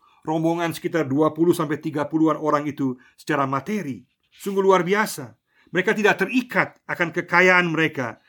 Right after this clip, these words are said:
dan menggunakannya untuk pelayanan pemberitaan Injil. Mereka melayani dengan apa yang ada pada mereka. Tuhan rindu agar setiap kita melayani dalam kasih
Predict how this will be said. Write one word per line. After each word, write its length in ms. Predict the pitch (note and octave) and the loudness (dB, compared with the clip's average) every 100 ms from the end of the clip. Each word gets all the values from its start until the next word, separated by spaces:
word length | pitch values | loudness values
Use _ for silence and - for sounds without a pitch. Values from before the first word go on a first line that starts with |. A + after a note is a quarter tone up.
| _ | _
dan 160 | - C#3+ | -10 -4
menggunakannya 800 | D#3 C#3 E3+ G3 A#3 B3 E3+ G#2+ - | -4 0 2 2 2 2 0 -4 -8
untuk 240 | C3+ D3 | -8 -4
pelayanan 480 | D#3 D3+ D3 C3+ B2 | 0 0 0 -2 -6
pemberitaan 480 | C3+ B2+ C3 C3 A#2+ | -6 -4 -6 -6 -10
Injil. 520 | A#2+ A2 G#2 G2+ G2 _ _ _ _ _ _ - | -14 -14 -16 -18 -20 _ _ _ _ _ _ -8
Mereka 200 | D#3+ G3+ | -2 0
melayani 640 | F3+ F3+ G3 A3 F3+ A#2 - _ _ - | 4 4 6 4 2 -4 -10 _ _ -10
dengan 280 | D3 D#3 D#3+ | -4 -4 -4
apa 240 | F3+ G3 F#3+ | -2 0 2
yang 140 | F3+ | 0
ada 320 | F3+ G#3 F#3+ D#3 | 2 2 4 2
pada 240 | C#3 A#2+ | 0 -2
mereka. 520 | A2 G#2+ G2+ G2 F2 _ _ _ _ _ _ _ | -6 -10 -14 -18 -20 _ _ _ _ _ _ _
Tuhan 280 | F3 E3+ D#3+ | -2 0 2
rindu 520 | D#3+ E3 C3+ A2+ G#2+ _ _ - | 2 4 2 0 -6 _ _ -10
agar 240 | C3 C#3 | -6 -4
setiap 480 | C#3 D3+ - F3+ F3 | -6 -8 -2 -2 -2
kita 480 | E3 - C3 A2+ _ _ _ - | -8 -4 -6 -6 _ _ _ -8
melayani 800 | B2+ C3+ C3+ C#3 D3 C3 G#2+ F#2 _ _ _ _ - | -4 0 2 2 0 -2 -8 -16 _ _ _ _ -14
dalam 240 | B2 B2 | -10 -10
kasih 560 | A#2+ C#3+ C#3+ - B2+ | -6 -2 -2 -4 -12